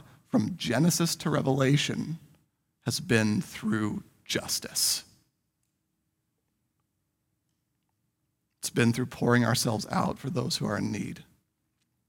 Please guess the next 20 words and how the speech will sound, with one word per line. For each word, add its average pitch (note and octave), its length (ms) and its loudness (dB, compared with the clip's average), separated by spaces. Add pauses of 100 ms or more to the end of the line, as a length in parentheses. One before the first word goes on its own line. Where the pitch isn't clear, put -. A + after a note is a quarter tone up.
(4000)
So C#3 100 6
I C#3 40 12
have B2+ 120 8
to C#3+ 100 4
wrap B2+ 240 10
up, A#2+ 160 8
but A#2 100 0
a A2+ 60 0
couple, C#3 580 6 (1500)
a B2 60 -4
couple C3+ 340 6
points. - 640 2 (2750)
I - 80 12
think D#3+ 360 8
this C#3+ 140 8
is D3 120 2
going C#3 220 10
to C3 40 8
lead B2+ 300 6
us B2 380 8